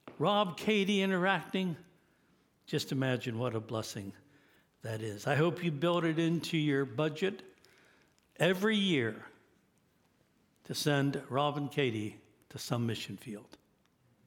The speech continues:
Every year. They need it, and the missionaries need it, and the nationals need it as well. A new missionary couple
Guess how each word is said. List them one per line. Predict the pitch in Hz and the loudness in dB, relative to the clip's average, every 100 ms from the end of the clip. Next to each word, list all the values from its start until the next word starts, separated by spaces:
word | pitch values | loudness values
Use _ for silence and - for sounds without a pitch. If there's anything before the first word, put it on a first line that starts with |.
| _ - | _ -2
Every | 143 151 185 | 0 2 2
year. | 175 143 95 - - - 110 | 4 2 0 -8 -20 -16 0
They | 143 196 | 2 4
need | 208 208 202 | 4 4 4
it, | 220 214 - - - _ - | 2 -2 -14 -20 -20 _ -6
and | 120 | 0
the | 123 | 2
missionaries | 135 - 113 110 107 107 - | 2 0 -4 -2 -4 -6 -4
need | 107 107 | -2 -2
it, | 110 - | -6 -8
and | 113 | -6
the | 117 | -2
nationals | 117 123 113 127 110 - | -2 -2 -4 -10 -12 -8
need | 123 110 | -6 -6
it | 104 | -8
as | 110 - | -10 -10
well. | 113 - - - _ _ _ _ - _ _ _ _ _ _ _ _ _ _ _ _ _ _ _ _ - - | -10 -10 -16 -20 _ _ _ _ -20 _ _ _ _ _ _ _ _ _ _ _ _ _ _ _ _ -14 -2
A | 131 | 2
new | 156 | 4
missionary | 151 160 - 151 156 | 4 2 2 2 2
couple | 151 - 110 117 104 | 0 -2 -2 -4 -10